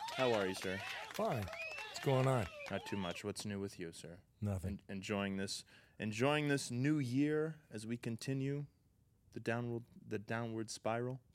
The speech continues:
Speaker 2: Circling the drain? Yes.
Speaker 1: Yes.
Speaker 2: Yes, I'm enjoying circling the drain this year.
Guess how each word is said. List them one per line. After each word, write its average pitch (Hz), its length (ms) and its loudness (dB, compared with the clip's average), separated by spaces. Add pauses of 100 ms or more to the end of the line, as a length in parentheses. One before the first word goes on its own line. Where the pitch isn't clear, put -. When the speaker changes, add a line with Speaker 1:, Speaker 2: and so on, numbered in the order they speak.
(760)
Speaker 2:
Circling 120 500 6
the 107 80 4
drain? 113 340 2
Yes. 107 280 4
Speaker 1:
Yes. 107 320 2
Speaker 2:
Yes, 101 280 2
I'm 101 100 4
enjoying 92 420 2
circling 80 520 -4
the 73 80 -8
drain 76 320 -8 (180)
this 76 240 -10
year. 76 140 -12